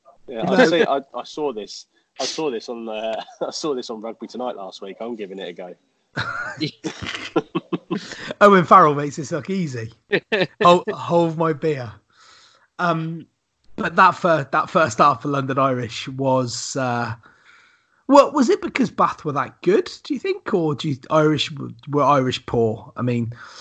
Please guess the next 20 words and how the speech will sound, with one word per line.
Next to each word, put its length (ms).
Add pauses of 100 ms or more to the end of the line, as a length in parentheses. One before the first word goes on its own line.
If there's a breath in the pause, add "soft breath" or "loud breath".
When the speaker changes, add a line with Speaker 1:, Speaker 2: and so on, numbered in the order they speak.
(140 loud breath)
Speaker 2:
if, 220
if, 300 (220)
i-, 100 (380)
probably 420
a 60
bit 180
of 140
both, 460 (120)
but 100
it's 100
the 60
first 280
time 140
Bath 240
have 120
turned 280
up 140
this 140
season, 320
really. 360